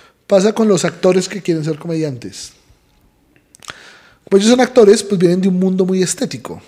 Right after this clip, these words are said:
donde la estética es lo primordial. Verme bien, verme bonito, el gesto tiene que ser así, tan, como muy, ¿cierto? Todo muy planeado. Y esa comedia a mí siempre me ha parecido muy vacía, muy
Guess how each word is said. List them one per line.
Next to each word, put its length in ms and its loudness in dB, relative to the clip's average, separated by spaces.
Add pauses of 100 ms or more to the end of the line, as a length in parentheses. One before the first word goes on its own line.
(560)
donde 200 -6
la 80 -12
estética 500 -6
es 340 -10 (320)
lo 80 -12
primordial. 640 -10 (760)
Verme 380 -10
bien, 280 -4
verme 220 -6
bonito, 380 -6
el 80 -6
gesto 360 -10
tiene 200 -10
que 100 -10
ser 220 -14
así, 380 -10 (840)
tan, 320 -6 (640)
como 140 -14
muy, 220 -14 (1000)
¿cierto? 260 -14
Todo 200 -8
muy 160 -8
planeado. 580 -2 (880)
Y 100 2
esa 180 6
comedia 400 6
a 20 2
mí 120 2
siempre 240 2
me 80 4
ha 40 -2
parecido 420 2
muy 220 0
vacía, 640 2
muy 500 -2